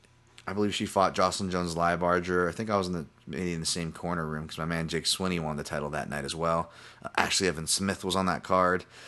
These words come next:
That was Fist of Brawl, I think, like, in twenty twelve there, that little Tough Enough alum there. So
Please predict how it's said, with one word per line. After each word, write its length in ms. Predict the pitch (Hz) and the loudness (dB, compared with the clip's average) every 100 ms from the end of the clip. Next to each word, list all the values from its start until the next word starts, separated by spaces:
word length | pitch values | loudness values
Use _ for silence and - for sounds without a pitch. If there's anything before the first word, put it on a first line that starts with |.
| - - - | -18 -16 -2
That 120 | - | 0
was 140 | - | 0
Fist 320 | - 113 107 104 | 0 4 4 4
of 80 | |
Brawl, 300 | 87 85 71 | 0 0 0
I 40 | 67 | -4
think, 180 | 87 80 | -6 -8
like, 120 | 76 | -8
in 80 | 78 | -8
twenty 260 | - 90 | -4 -2
twelve 460 | 85 85 80 76 71 | -2 -2 0 0 -2
there, 260 | 73 67 67 | -4 -4 -4
that 200 | 71 67 | -6 -6
little 240 | 78 85 | -6 -6
Tough 280 | - 101 - | -2 -2 0
Enough 220 | 80 82 | -4 -6
alum 360 | 76 78 78 78 | -6 -6 -6 -6
there. 220 | 73 78 | -8 -6
So 320 | - 76 78 | -4 -4 -6